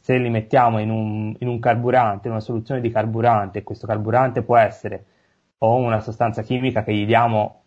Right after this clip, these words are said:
diciamo, ad hoc, quindi apposta perché si muovano, oppure può essere,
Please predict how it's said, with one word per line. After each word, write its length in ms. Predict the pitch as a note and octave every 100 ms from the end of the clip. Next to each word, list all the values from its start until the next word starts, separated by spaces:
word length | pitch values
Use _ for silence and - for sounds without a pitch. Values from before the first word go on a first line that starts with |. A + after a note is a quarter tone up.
| _ _ _ _ _ _
diciamo, 440 | A2 A2 A2 G#2+
ad 180 | - A2
hoc, 340 | A#2 G#2 - G#2+
quindi 400 | A2+ A2 G#2+ - _ _
apposta 600 | - G2 - A#2 A2+ -
perché 280 | A2+ G#2+ A#2
si 140 | A2+
muovano, 500 | B2 B2+ G#2+ G2+ G2+ - _ _
oppure 340 | C#3 B2+ G3
può 120 | - A#2+
essere, 500 | B2+ - G#2 G2